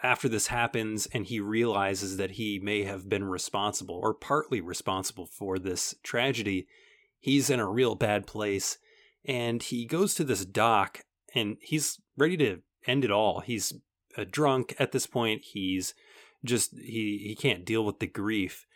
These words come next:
and he's on the dock ready to kill himself when he runs into this man named Perry, played brilliantly by Robin Williams. And the two kind of, like, go on this journey together. The film itself is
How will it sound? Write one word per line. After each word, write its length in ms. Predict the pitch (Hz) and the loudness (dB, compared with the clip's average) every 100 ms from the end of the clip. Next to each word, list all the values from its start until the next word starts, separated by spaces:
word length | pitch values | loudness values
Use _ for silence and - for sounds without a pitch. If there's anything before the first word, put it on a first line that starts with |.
| _ _ _ | _ _ _
and 160 | - 104 | -4 -2
he's 200 | 104 101 | -2 0
on 140 | 117 117 | 0 0
the 60 | |
dock 340 | 101 107 107 - | 0 2 2 2
ready 200 | 107 95 | 0 0
to 80 | |
kill 240 | 95 - 127 | -2 -2 0
himself 400 | 110 - 90 - | 0 -2 -2 -2
when 100 | 101 | -2
he 60 | |
runs 280 | 98 120 139 | 2 2 2
into 140 | 143 123 | 2 0
this 220 | 113 - | -2 -4
man 220 | 113 110 | -2 0
named 220 | 101 95 | 0 -2
Perry, 380 | - 107 95 85 - | -4 -2 0 -2 -6
played 300 | - 185 139 _ | 0 0 0 _
brilliantly 560 | - 123 113 90 95 85 | -2 2 2 0 -4 -6
by 380 | 82 92 87 90 | 0 0 0 -2
Robin 420 | 98 95 95 90 | 2 2 2 -2
Williams. 480 | 92 101 92 101 - - - - - _ _ _ | -2 -2 -4 -4 -6 -8 -18 -20 -20 _ _ _
And 420 | 107 98 95 98 - 131 | -2 -2 -2 -4 -6 -10
the 680 | 113 104 117 110 107 110 - | -12 -6 -4 -2 0 -2 -2
two 680 | - - 185 165 135 117 117 - _ | -8 -2 4 6 6 6 2 -6 _
kind 240 | - 123 113 | -4 0 2
of, 220 | 110 95 | 0 0
like, 240 | 120 101 - | -2 -2 4
go 160 | 147 | 6
on 140 | 143 131 | 6 4
this 160 | 110 | 2
journey 440 | 107 98 104 107 107 | -2 0 2 2 0
together. 540 | - 98 92 95 101 - - - - _ _ _ _ | -2 0 2 2 0 -4 -20 -20 -20 _ _ _ _
The 120 | 175 135 | -2 0
film 280 | - 220 | 4 4
itself 460 | 208 - 147 151 147 | 4 2 4 2 4
is 360 | 131 110 - | 4 4 -2